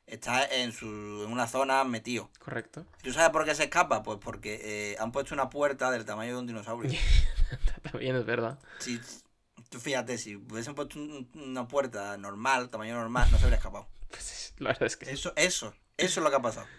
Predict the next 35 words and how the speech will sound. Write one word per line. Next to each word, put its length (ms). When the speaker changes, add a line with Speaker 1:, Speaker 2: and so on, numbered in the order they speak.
Speaker 2:
Ay, 440
bueno, 320
pues 320
veremos 380
lo 100
que 200
nos 200
depara 300
ese 180
cocodrilo, 540
pero 420
por 160
ahora, 440
Sanji, 640
que 180
le 220
ha 220
colado 280
un 100
farol 480
al, 140
al 40
jefe, 460
ve 340
que 440
los, 720
eh, 680
mensajeros 600
han 80
llegado 260
más 240
tarde 240
de 60
lo 100
previsto, 520